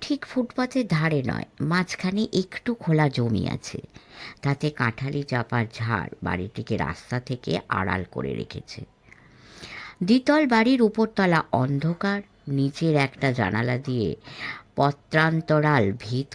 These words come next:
করে ঝিকিমিকি আলো আসছে। আমরা ছোট ফটক দিয়ে ভেতরে প্রবেশ করলাম।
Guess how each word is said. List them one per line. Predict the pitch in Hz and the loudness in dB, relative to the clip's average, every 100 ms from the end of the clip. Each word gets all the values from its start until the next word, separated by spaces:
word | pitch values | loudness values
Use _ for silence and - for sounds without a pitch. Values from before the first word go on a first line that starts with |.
| - | -2
করে | 110 - 262 123 | 0 2 2 -2
ঝিকিমিকি | - 135 - 170 117 - - 226 - | -2 -4 -2 -2 -2 -2 -2 -2 -2
আলো | - 92 85 | -4 -4 -4
আসছে। | - - - - - _ - _ _ _ _ - - - - | -6 -8 -8 -8 -8 _ -20 _ _ _ _ -20 -20 -20 -2
আমরা | 185 190 208 | 0 2 2
ছোট | 202 185 175 190 | 0 -2 0 -2
ফটক | - 151 127 131 131 | 0 0 2 -2 -2
দিয়ে | 131 208 | 0 0
ভেতরে | 175 139 - 90 170 | 2 0 0 -2 -2
প্রবেশ | 262 139 85 62 - | 0 0 0 -2 -8
করলাম। | - 50 50 | -8 -8 -8